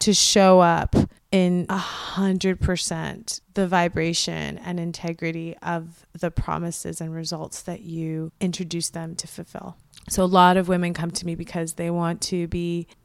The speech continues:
hitting those ten K months, you know, they want to invest further in their business. They want to, you know,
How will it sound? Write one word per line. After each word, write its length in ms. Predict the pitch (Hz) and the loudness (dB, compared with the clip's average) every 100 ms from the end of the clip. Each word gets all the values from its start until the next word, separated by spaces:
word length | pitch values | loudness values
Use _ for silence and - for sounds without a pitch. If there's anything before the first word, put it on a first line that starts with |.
| - | -14
hitting 600 | 180 185 196 180 170 160 | -2 2 2 2 -2 -6
those 260 | 180 180 - | -4 -4 -4
ten 260 | - 175 165 | -2 -2 -2
K 240 | - 165 | -4 -4
months, 640 | 165 - - - - - | -2 -2 -6 -10 -12 -6
you 140 | 185 180 | 0 2
know, 320 | 165 160 165 | 2 0 0
they 180 | 175 170 | 0 0
want 360 | 175 170 160 | 0 -2 -4
to 440 | - 175 165 165 165 | -6 -4 -2 -2 -4
invest 720 | 175 170 156 175 160 - - | -4 -4 -2 -2 -4 -8 -10
further 320 | - 170 165 160 | -4 -2 0 -2
in 100 | 160 | -2
their 140 | 156 | -4
business. 480 | 160 156 170 170 - | -4 -4 -4 -6 -6
They 160 | 165 | -4
want 320 | 165 165 160 - - | -4 -4 -6 -8 -4
to, 320 | 165 160 165 - | -4 -4 -4 2
you 120 | 208 | 4
know, 240 | 175 160 | 6 2